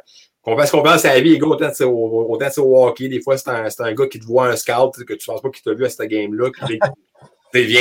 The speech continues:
Speaker 2: C'est ça.
Speaker 1: tenter, euh, on, on sait pas, là, vra-, vraiment. Fait
Speaker 2: On
Speaker 1: que,
Speaker 2: a, on a tous besoin de quelqu'un qui va nous,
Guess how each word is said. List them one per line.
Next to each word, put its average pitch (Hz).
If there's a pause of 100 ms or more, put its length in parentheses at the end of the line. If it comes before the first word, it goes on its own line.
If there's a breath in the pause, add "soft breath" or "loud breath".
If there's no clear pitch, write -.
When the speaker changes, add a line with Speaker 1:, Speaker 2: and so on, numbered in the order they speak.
(120)
Speaker 2:
C'est 127
ça. 117
Speaker 1:
tenter, 107
euh, 95
on, 95 (200)
on 117
sait 120
pas, 127
là, 120
vra-, 101 (220)
vraiment. 101
Fait 113
Speaker 2:
On 135
Speaker 1:
que, 151
Speaker 2:
a, 143
on 147
a 156
tous 208
besoin 156
de 156
quelqu'un 156
qui 135
va 135
nous, 131